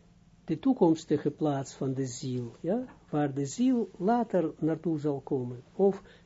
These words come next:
tijdens het leven waarin de mens, eh, zichzelf, zichzelf zo, zichzelf zo opwekt,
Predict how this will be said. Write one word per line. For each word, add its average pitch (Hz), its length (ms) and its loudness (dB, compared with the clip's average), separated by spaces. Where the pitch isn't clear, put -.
tijdens 147 420 4
het 156 140 -2
leven 240 460 2
waarin 135 300 2
de 131 160 -2
mens, 131 500 -4
eh, 135 140 -10
zichzelf, 131 720 -6
zichzelf - 680 -8
zo, 139 300 -2
zichzelf 131 480 -4
zo 131 300 -4
opwekt, 143 600 -2